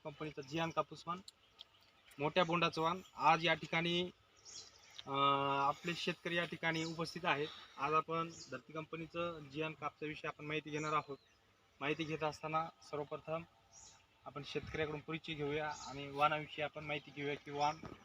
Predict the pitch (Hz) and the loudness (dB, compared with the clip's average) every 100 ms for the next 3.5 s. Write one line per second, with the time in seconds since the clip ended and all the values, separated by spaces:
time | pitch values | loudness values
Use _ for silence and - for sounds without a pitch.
0 | - 139 147 160 156 151 147 147 143 151 | -6 0 0 2 2 4 4 4 0 -2
1 | 151 151 147 139 139 135 139 139 117 107 | -2 -2 -2 -2 -4 0 0 -2 -8 -12
2 | - _ _ _ - - 127 139 143 139 | -12 _ _ _ -18 -4 0 0 -2 -8
3 | - 156 139 113 | -4 2 2 2